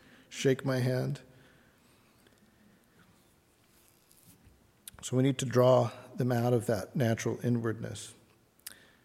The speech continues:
Um, so, again, this requires a godly example from fathers and mature men, but also an attentive hand on the shoulder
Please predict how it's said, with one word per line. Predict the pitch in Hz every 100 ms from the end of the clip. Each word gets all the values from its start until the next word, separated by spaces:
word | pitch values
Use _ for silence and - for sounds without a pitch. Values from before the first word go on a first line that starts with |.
| _ _ _ -
Um, | 123 113 110 117 - - - _ _ _ _ _ _ _ _ _ -
so, | - 143 139 - 175 - - - _ _ _
again, | 147 135 120 104 - - -
this | - 151 -
requires | 143 - 147 143 135
a |
godly | 120 123 127 131
example | 113 110 113 117 135
from | 113 120 110
fathers | 117 113 113 117 110 -
and | 110 104
mature | 107 - 120
men, | 113 110 113 117 - - - _
but | - 143
also | 156 170 190 160
an |
attentive | 147 - 156 147 131
hand | 143 139
on | 135
the | 127
shoulder | - 131 123 123 113